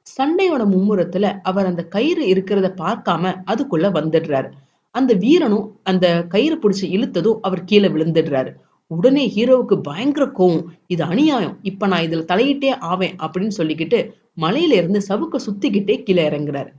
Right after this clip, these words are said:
கீழே விழுந்தாலும் விடாம சண்டை போடுறார் அந்த வீரர். அந்த சமயத்துல நம்ம ஹீரோ வந்துட்டு இடையில புகுந்து அவருக்கு சப்போர்ட்டா சண்டை போட ஆரம்பிக்கிறார்.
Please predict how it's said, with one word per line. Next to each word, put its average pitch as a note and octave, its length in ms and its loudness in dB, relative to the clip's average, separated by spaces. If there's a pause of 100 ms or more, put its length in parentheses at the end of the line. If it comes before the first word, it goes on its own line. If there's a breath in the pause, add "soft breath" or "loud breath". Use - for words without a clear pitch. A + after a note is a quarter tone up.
(360)
கீழே F4+ 320 4
விழுந்தாலும் F#3+ 640 2
விடாம C#4 360 0
சண்டை F#3+ 320 -2
போடுறார் D#3+ 340 -2
அந்த F3 220 -4
வீரர். D3 420 -2 (240 soft breath)
அந்த F#3+ 300 2
சமயத்துல F#3+ 440 -2
நம்ம D#3+ 160 -4
ஹீரோ G#3+ 300 -2
வந்துட்டு D#3 540 -4
இடையில F#3 420 2
புகுந்து F3 440 0
அவருக்கு E3 460 -6
சப்போர்ட்டா G#3+ 360 0
சண்டை E3+ 280 -4
போட D#3 200 -2
ஆரம்பிக்கிறார். D3 640 -6